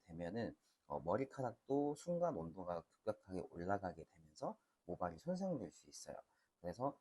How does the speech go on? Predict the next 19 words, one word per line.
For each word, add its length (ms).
뜨거운 400
바람으로 640
머리를 300
말리시면서 840
찬바람으로 800
식혀주고 760
번갈아 420
가면서 600
드라이 260
해주시면 600
모발이 300
손상도가 800
줄어들 320
거예요. 180
저희는 680
모발이 420
손상될 640
수 200
있는 420